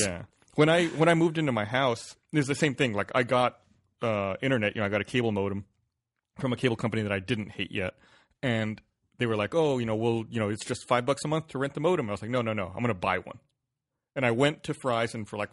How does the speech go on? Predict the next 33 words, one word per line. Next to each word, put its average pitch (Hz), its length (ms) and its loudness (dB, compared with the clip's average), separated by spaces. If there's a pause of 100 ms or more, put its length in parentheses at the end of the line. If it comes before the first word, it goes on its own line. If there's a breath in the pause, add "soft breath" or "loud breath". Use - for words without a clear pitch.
(100)
forty 127 200 0
bucks, 107 320 0
I 104 60 -2
bought 107 180 0
a - 20 -2
cable 110 240 -2
modem. 98 320 -6 (260 soft breath)
And 135 80 -8
I 123 40 4
was 107 80 -2
like, 101 160 -4
"If, 110 100 -16
as 113 80 -12
long 131 200 4
as 156 60 4
I 170 40 6
have 160 100 4
internet 156 260 0
with 147 120 -6
them 151 120 0
for 131 120 -6
more 117 120 0
than 117 140 -6
eight 160 140 0
months, 175 320 0
you 139 100 -6
know, 104 120 -2
I, 113 240 -2 (180)
I 135 80 2
come 160 160 4
out 151 80 8
ahead 131 240 2
here." 104 240 -8